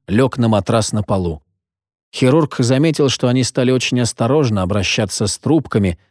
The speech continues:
торчавшими из их тел, и повязками.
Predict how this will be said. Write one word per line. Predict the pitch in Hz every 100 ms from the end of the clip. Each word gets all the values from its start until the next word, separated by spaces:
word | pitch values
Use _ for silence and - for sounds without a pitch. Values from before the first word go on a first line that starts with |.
| _ -
торчавшими | 117 104 - 120 - 110
из | 117 117 104
их | 110 -
тел, | - 123 123 -
и | 107
повязками. | 131 123 120 101 - - 87 78